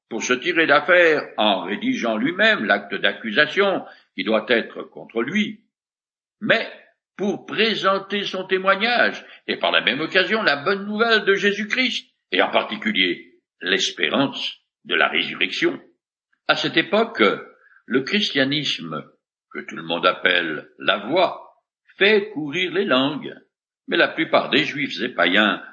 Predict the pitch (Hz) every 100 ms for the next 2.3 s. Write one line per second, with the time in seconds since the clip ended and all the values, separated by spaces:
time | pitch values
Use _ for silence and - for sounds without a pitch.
0 | - 165 165 180 180 185 - 208 202 -
1 | 175 170 170 165 160 180 175 180 175 185
2 | 160 117 110